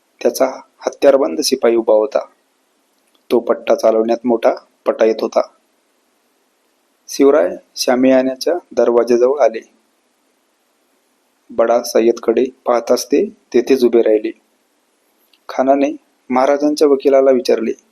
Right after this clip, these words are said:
"शिवाजीराजे आत का येत नाही?" वकील म्हणाला, "ते बडा सय्यदला भितात, त्याला तेवढा दूर करा." बडा सय्यद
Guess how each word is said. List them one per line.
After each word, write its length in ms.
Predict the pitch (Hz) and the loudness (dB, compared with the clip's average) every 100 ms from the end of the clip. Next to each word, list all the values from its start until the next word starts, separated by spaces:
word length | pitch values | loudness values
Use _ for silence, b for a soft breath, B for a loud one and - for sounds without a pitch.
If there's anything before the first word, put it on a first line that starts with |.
| _ _ _ _ _ _ | _ _ _ _ _ _
"शिवाजीराजे 720 | - 123 117 117 120 113 113 - _ _ _ | -2 2 2 2 2 2 0 -8 _ _ _
आत 140 | 131 127 - | -4 -4 0
का 120 | 139 | 0
येत 140 | 123 117 | 2 -2
नाही?" 260 | 120 110 123 _ _ _ _ _ _ _ _ | -6 -6 -12 _ _ _ _ _ _ _ _
वकील 240 | 110 - 139 | -6 -2 0
म्हणाला, 340 | 120 113 113 113 _ _ _ _ _ _ _ _ _ | 2 0 -2 -4 _ _ _ _ _ _ _ _ _
"ते 300 | 139 165 135 _ _ 123 | 0 0 -2 _ _ -2
बडा 280 | 123 139 | 0 0
सय्यदला 480 | 139 120 120 117 131 - _ _ 113 | 0 2 2 2 -2 -2 _ _ -12
भितात, 280 | - 110 - - _ _ _ _ _ | -2 -2 -2 -12 _ _ _ _ _
त्याला 180 | 120 120 | 0 0
तेवढा 320 | 120 117 113 - - - | 2 2 0 -4 -12 -10
दूर 240 | 113 120 | 0 0
करा." 240 | - 107 - - _ _ _ _ _ _ _ _ _ _ _ _ _ _ _ - | 2 -2 -2 -8 _ _ _ _ _ _ _ _ _ _ _ _ _ _ _ -4
बडा 260 | 113 113 | 0 0
सय्यद 340 | 110 110 113 | 0 0 0